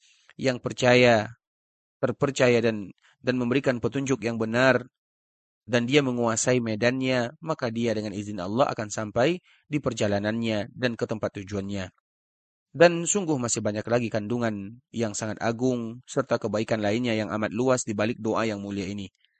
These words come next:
Karena hendaklah kita bersemangat untuk selalu menggunakannya dalam doa, permohonan, bermunajat kepada Allah, sembari menghayati segala kebaikan dan karunia yang luas yang terkandung di dalam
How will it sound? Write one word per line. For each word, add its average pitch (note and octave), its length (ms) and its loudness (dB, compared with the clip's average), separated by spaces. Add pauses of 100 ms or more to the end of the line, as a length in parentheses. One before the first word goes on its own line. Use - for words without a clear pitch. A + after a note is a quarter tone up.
(160)
Karena C#3+ 240 2
hendaklah A#2+ 320 -2
kita A#2 160 -6
bersemangat G#2+ 560 -2 (240)
untuk D3 320 -6
selalu A2+ 560 2
menggunakannya A#2 720 -2
dalam G2+ 240 0
doa, A2 400 2 (160)
permohonan, A#2 720 0
bermunajat A#2+ 640 0
kepada A#2+ 320 2
Allah, C3+ 320 6 (400)
sembari B2 400 2
menghayati A2 880 0 (400)
segala B2 400 2
kebaikan A2 720 0 (160)
dan B2+ 240 2
karunia B2 400 0
yang G#2+ 160 0
luas C3 400 2 (480)
yang C3+ 80 2
terkandung A#2 560 -2
di G#2+ 80 0
dalam A2 400 2